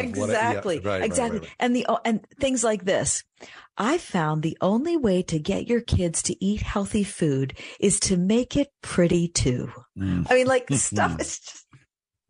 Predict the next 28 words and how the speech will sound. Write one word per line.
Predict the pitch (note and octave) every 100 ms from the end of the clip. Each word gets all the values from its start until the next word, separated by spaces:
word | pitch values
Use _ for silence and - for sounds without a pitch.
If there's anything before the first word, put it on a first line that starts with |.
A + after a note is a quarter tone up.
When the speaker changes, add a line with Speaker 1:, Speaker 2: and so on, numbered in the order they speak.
| C4+ -
Speaker 1:
I |
mean, | F3+
you | A#3+ A#3+
know, | F3+
but | F#3
Speaker 2:
unbearable. | E3+ E3+
Speaker 1:
people | E3 G#3+ G3
wanna | D#3 C3+
try. | - G#2 G2
I | G#2+
mean, | C3
you |
know, | C#3 -
right, | D3 -
I | D3+
get | A2+ F2
that. | E2 D#2+ - - - - - -
Okay, | B2+ A#2+
so | - C3+ - - - _ - -
the | A2+ C3+
idea, | C#3+ C#3+ C3+
like, | A#2+ A2
you | A2
know, | F#2+
o-, | F2+ -
of | G#2+ -
healthy | B2 B2+ A#2+
eating, | A#2 A#2+ B2